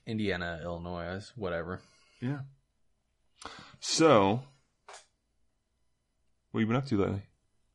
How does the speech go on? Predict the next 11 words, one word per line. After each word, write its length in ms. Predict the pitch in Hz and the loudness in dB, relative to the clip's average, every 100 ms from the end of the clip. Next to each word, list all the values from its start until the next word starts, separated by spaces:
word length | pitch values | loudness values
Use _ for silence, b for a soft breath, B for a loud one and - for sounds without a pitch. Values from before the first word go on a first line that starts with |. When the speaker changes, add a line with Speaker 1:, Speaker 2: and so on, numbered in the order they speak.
| _ _ - - _ _ _ _ _ _ - | _ _ -20 -20 _ _ _ _ _ _ -6
Speaker 2:
Drinking 280 | 107 101 98 | -4 -2 -2
Big 140 | 98 | -2
Red? 180 | 104 117 - _ _ - | -2 -4 -8 _ _ -12
Speaker 1:
Being 240 | 131 120 107 | -4 -4 -2
thirty 280 | 113 104 98 | -2 -2 -2
as 120 | - | -4
fuck. 460 | - - 104 110 - - - - - - - - b b b b | -6 -2 0 0 -4 -12 -16 -16 -20 -20 -20 -20 b b b b
No, 300 | 165 214 160 | 6 8 8
man. 300 | 110 110 135 | 8 4 2
Just, 180 | 143 143 | 2 4
uh, 440 | 151 147 156 160 | 8 10 12 10